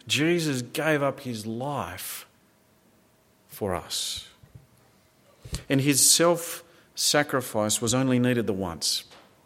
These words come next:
Unlike the Old Testament priests, you know, keep making sacrifices day after day, week after week, year after year, Jesus gave himself up as a single self-sacrifice. He died just the once for our sins. Verse eleven.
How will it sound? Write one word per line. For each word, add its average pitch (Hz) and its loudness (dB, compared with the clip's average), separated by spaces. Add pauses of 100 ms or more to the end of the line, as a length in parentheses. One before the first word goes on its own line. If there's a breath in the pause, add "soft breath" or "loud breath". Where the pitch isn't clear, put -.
(1040 loud breath)
Unlike 165 8
the 143 8
Old 143 10
Testament 147 4
priests, 147 4
you 135 0
know, 135 2
keep 135 -2
making 131 0
sacrifices 131 0
day 123 6
after 131 4
day, 127 4
week 123 2
after 131 2
week, 123 2
year 120 6
after 120 2
year, 117 2
Jesus 147 2
gave 143 2
himself 131 0
up 123 0
as 110 2
a 107 2
single 101 0 (960 soft breath)
self-sacrifice. 107 2
He 104 -6
died 117 2
just 113 0
the 117 0
once 104 0 (100)
for 92 -4
our 82 -6
sins. 78 -6
Verse 107 0
eleven. 98 0